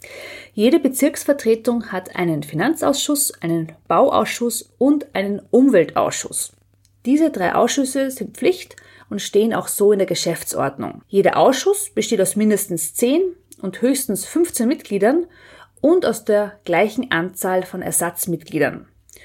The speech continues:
Hier werden dann auch Geschäftsstücke abgehandelt. Also im Bauausschuss sind das Bauakte, zum Beispiel wenn jemand im Bezirk einen Dachausbau machen möchte und dabei auch ein Türmchen errichten will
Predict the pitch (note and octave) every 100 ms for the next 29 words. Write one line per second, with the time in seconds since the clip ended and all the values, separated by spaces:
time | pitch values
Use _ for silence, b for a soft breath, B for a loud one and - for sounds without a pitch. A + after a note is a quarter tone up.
0 | b - A3+ A3 A3 G#3+ G3+ - F#3 F#3+
1 | - F#3+ - F3 - - F#3 F3+ F3 D3+
2 | - D#3 C#3+ - - - - - D3+ C#3
3 | - - E3+ D#3+ D#3+ A#3 B3+ B3 B3+ A#3+
4 | - F#3+ - D#3+ - A3+ B3+ - A3+ -
5 | - A#3+ A#3 A3 - - - - - G#3+
6 | F#3+ F3+ F#3 F#3 F#3 F3+ F#3 - A#3+ A#3+
7 | - _ B B B E3 E3 D#3+ - -
8 | A3 A3 A3 A3 G#3 F#3+ - G#3 G3+ -
9 | - A3 G#3+ G#3 G#3 - E3+ - - F3
10 | D#3 E3 - D3 E3+ - D3+ - - F#4
11 | F4+ C#4+ - B3 B3 - G#3+ A3+ A#3